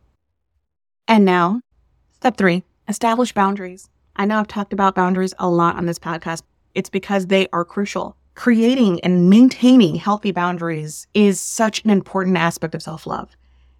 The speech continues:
It's important to learn to say no when necessary. Boundaries are important to help prioritize your needs. And most importantly,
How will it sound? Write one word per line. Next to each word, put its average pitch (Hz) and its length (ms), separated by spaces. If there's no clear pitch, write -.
It's - 200
important 247 500
to 240 100
learn 202 340
to 214 80
say 202 220
no 175 300
when 262 160
necessary. 190 680
Boundaries 214 400
are 185 140
important 208 560
to 190 80
help 190 280
prioritize 190 640
your 226 100
needs. 208 500
And 202 160
most 254 240
importantly, 294 640